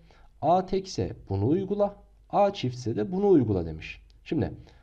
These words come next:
sorumuza bakalım direkt. Bunun cevabını soruyor bize. Gelin arkadaşlar öncelikle şu işlemi yapalım. Bakın birinci karenin içerisinde A nedir?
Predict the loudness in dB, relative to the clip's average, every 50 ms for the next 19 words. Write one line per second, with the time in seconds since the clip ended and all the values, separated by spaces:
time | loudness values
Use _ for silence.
0 | _ _ -2 2 4 4 4 4 2 2 2 0 0 2 2 2 2 2 0 -2
1 | -2 -4 -6 -6 -4 -2 -2 0 2 2 4 4 4 4 2 -2 -4 -2 0 2
2 | 2 2 2 0 -4 -10 -12 -14 -16 -20 -20 -20 -20 -20 -20 _ -12 _ 0 2
3 | 2 2 2 0 0 0 -2 -2 -2 -2 -2 -4 -6 -4 -2 -2 0 0 0 -2
4 | -2 -2 -4 -6 -2 0 0 -2 0 -2 -2 0 0 0 0 0 -2 -2 -2 -2
5 | -2 -2 -4 -8 -10 -12 -16 -18 -8 -2 0 2 2 2 2 0 -4 -6 -4 -4
6 | -2 -2 -2 -2 -4 -6 -4 -6 -6 -6 -6 -8 -8 -10 -10 -10 -12 -8 -4 -2
7 | 0 0 0 2 0 0 0 -2 -4 -10 -12 -20